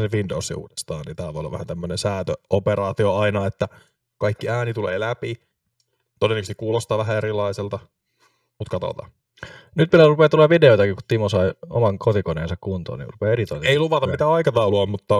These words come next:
Speaker 1: nyt pitäisi niinku
Speaker 2: Nopeutuu.
Speaker 1: Joo, joo, kyllä nyt ni-, nyt niitä voi niinku odottaa jo.
Speaker 2: Niin.
Speaker 1: Että nyt ei tarvi mennä enää tonne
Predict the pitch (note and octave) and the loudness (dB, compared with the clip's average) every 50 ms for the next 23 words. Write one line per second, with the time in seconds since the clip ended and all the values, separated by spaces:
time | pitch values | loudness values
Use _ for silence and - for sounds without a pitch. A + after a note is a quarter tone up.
0 | G#2+ A2+ A#2+ A#2+ - - - A2+ G#2 - F#3 A3 G3+ - D3+ C3+ A#2 - - G#2 | 0 0 -4 -4 -4 -2 -2 -2 2 4 4 4 8 8 8 8 8 6 4 0
1 | F#2+ F2+ - - _ _ _ _ - A#2 A2+ A2 G2+ G#2 G2 F#2+ G#2 A#2 A2+ G#2+ | -2 -2 -4 -8 _ _ _ _ -4 -2 -2 0 0 0 2 2 2 2 2 0
2 | G#2 F#2+ F#2 - G#2+ G2+ G2+ G2+ A2 A2+ A2+ A#2+ A#2 A#2+ B2 - A#2+ G#2+ G#2 G#2 | 0 -2 -2 -4 -4 -4 -4 -4 -4 -4 -4 -4 -4 -4 -4 -2 -2 0 2 2
3 | G#2 G#2 G#2+ G2+ - - C#3 D3+ D3+ A2 F#2 - _ - - - E2+ E2 - - | 2 2 0 0 0 2 2 2 2 0 0 -2 _ -14 -12 -10 -10 -10 -10 -8
4 | C#3 C#3 B2+ - - - - _ _ _ _ _ - - - - G#2+ G#2 A#2+ B2 | -4 -2 -2 -2 -4 -8 -16 _ _ _ _ _ -20 -12 -6 -4 -2 0 0 0
5 | - B2 A#2 A#2 A2+ A2 A2+ A2 A2+ A2 A2 G#2+ A2 G#2+ G#2+ G#2 G#2+ A2 G#2+ - | 2 2 2 2 0 -2 -2 -2 -2 -2 -2 -4 -6 -6 -6 -4 -4 -6 -8 -10
6 | _ _ _ - A2 A2 | _ _ _ -4 -2 -2